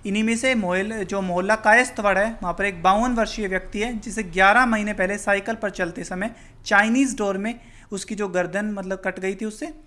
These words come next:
इसके बाद अस्पताल में इलाज करने के बाद उनकी, उसकी जान तो बच गई, लेकिन कट का निशान बरकरार है और अभी भी बोलने में कई बार दिक्कत का सामना करना पड़ता है। देखिए, अब तीज का त्यौहार है, आप लोग संभल कर चलिए, क्योंकि ये जो रेवाड़ी के लोगों के लिए एक परेशानी है और हर जगह की परेशानी है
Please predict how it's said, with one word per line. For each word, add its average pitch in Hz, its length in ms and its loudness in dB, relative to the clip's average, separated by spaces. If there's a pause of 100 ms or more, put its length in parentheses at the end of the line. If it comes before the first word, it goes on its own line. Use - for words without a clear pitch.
(300)
इसके 202 220 -6
बाद 208 200 2
अस्पताल 202 460 -2
में 208 160 -6
इलाज 196 260 -2
करने 190 220 -4
के 190 60 -10
बाद 196 260 -4
उनकी, 208 220 -12
उसकी 233 240 -8
जान 190 360 0
तो 247 80 -4
बच 202 200 -6
गई, 208 100 -4
लेकिन 208 220 -4
कट 233 280 -2
का 240 120 -4
निशान 208 380 -6
बरकरार 175 640 -4
है 226 60 -6
और 202 200 -10
अभी 196 200 -6
भी 220 100 -4
बोलने 170 320 -4
में 190 140 -8
कई 175 160 -8
बार 165 160 -4
दिक्कत 175 380 -10
का 175 100 -10
सामना 170 440 -8 (180)
करना 156 240 2
पड़ता 156 300 -14
है। - 100 -16 (680)
देखिए, 196 200 2
अब 226 60 -2
तीज 226 220 -6
का 240 100 -2
त्यौहार 214 240 -2
है, 220 60 2
आप 214 140 -2
लोग 220 120 -6
संभल 180 340 -2
कर 226 140 -2
चलिए, 226 240 -4
क्योंकि 220 260 -8
ये 214 200 -4
जो 220 260 -4
रेवाड़ी 196 360 -2
के 202 60 -8
लोगों 190 260 -8
के 196 60 -8
लिए 196 60 -6
एक 185 120 -10
परेशानी 190 500 -2
है 240 60 -2
और 240 60 -2
हर 226 280 0
जगह 220 240 -2
की 233 100 -4
परेशानी 214 520 -4
है 240 160 -4